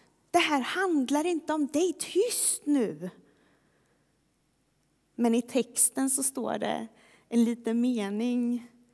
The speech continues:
att han ropar ännu högre. Hallå, här är jag! Jesus, Davids son, förbarma dig över mig! Har ni tänkt på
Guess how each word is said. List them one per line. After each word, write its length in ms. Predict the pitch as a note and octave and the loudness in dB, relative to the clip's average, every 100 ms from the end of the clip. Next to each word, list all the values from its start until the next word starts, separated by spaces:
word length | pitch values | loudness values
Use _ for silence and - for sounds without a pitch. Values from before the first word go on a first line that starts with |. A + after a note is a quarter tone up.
| _ _ _ _ | _ _ _ _
att 180 | - - | -10 -6
han 180 | - A#3 | -4 -2
ropar 420 | C#4 E4 - F3+ - _ _ | -2 -2 -4 -6 -8 _ _
ännu 500 | - D#4+ G3+ F#3+ A#3 | -2 0 0 -2 -2
högre. 560 | A3 G3+ F#3+ G3 C#4 A#3 - - - | 0 -2 -2 -2 0 0 -2 -10 4
Hallå, 960 | - - - D#5 D5+ D#5 D5+ E5 E5 A#4 - | 12 12 12 12 12 12 12 12 12 12 12
här 200 | - B4 C5+ | 12 12 12
är 80 | C5+ | 12
jag! 720 | A#4 C5 D5 D#5+ D5+ B4+ D#4 C4+ B3+ A3+ F3+ - - - - | 12 12 12 12 12 12 12 10 10 10 2 -8 -20 -18 2
Jesus, 1200 | A4+ C#5+ D#5 C#5 A#4+ - B4+ C#5+ B4+ - - - - - - | 12 12 12 12 12 12 12 12 12 8 6 4 -4 -20 12
Davids 760 | A#4 B4+ B4 A4+ G#4 A#4+ - - | 12 12 12 12 12 12 12 12
son, 680 | A4+ A4+ B4+ G4+ C#4 A#3 G3+ - - | 12 12 12 12 10 4 -4 -10 -16
förbarma 840 | - A#4+ G#4 G4+ B4 A#4+ A4+ G#4 G#4+ | 2 4 10 12 12 12 10 10 10
dig 140 | A4 G4+ | 10 8
över 580 | - A4 A#4+ A4+ A4 A4 | 12 12 12 12 8 8
mig! 480 | F4 D4 C#4 B3+ B3+ - - _ _ _ _ _ _ _ _ _ _ _ _ _ _ _ | 8 8 4 0 -4 -14 -20 _ _ _ _ _ _ _ _ _ _ _ _ _ _ _
Har 100 | B3 | -4
ni 120 | A#3+ | -4
tänkt 400 | A#3 C#4+ G4 - | -2 -2 -4 -6
på 300 | - A3 G3+ | -2 -2 -2